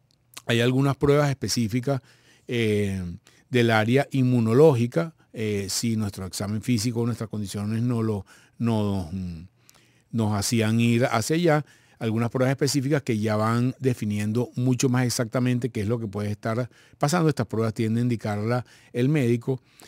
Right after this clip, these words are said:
Y, eh, y la última línea de diagnóstico para nosotros los médicos habitualmente son las pruebas de tejidos, biopsias habitualmente, o muestras de tejido que nos permiten ir sobre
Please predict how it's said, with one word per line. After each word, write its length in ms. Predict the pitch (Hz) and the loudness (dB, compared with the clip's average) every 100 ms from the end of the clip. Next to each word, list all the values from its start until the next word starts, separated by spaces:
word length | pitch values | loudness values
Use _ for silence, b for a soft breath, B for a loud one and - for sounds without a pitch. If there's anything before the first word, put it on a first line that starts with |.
| B | B
Y, 340 | - 160 214 - | 0 2 2 -2
eh, 680 | 127 120 113 113 110 107 82 _ _ _ | 0 2 4 4 2 0 -6 _ _ _
y 360 | - 180 214 - | -6 -4 -4 -6
la 160 | 135 135 | -2 2
última 480 | 180 185 208 196 | 2 0 -2 -2
línea 380 | 139 127 139 156 | -2 0 0 0
de 100 | 151 | 2
diagnóstico 680 | 147 147 147 127 107 127 127 | 2 0 0 -2 -4 -6 -6
para 180 | 117 107 | -4 -4
nosotros 380 | 104 95 104 123 | -4 -6 -6 -4
los 100 | 107 | -4
médicos 460 | 101 101 101 127 - | -4 -6 -6 -6 -4
habitualmente 640 | 113 107 110 110 110 113 | -4 -4 -4 -2 -2 -4
son 400 | 104 117 110 113 - b b | -4 -2 0 -2 -6 b b
las 120 | 107 | -4
pruebas 280 | - 110 110 | -2 -2 -2
de 80 | 113 | -4
tejidos, 580 | 85 117 120 87 - _ b b b - | -2 2 2 0 -8 _ b b b -2
biopsias 600 | 113 143 - - 82 - | 8 8 8 2 -6 -2
habitualmente, 880 | 110 101 110 110 120 117 113 135 - B B - | 0 0 0 0 2 0 0 -2 -4 B B 0
o 300 | 120 123 131 | 4 6 4
muestras 460 | 117 123 107 113 | 2 0 0 -4
de 80 | 117 | -4
tejido 380 | 110 104 120 127 | -4 -4 -4 -4
que 100 | 120 | -6
nos 140 | 107 | -8
permiten 640 | 113 98 113 113 139 143 135 b b b b | -10 -6 -4 -2 -2 -2 -4 b b b b
ir 360 | - 143 147 151 | 0 4 4 2
sobre 720 | - - 127 117 120 131 139 | -6 0 6 6 6 4 2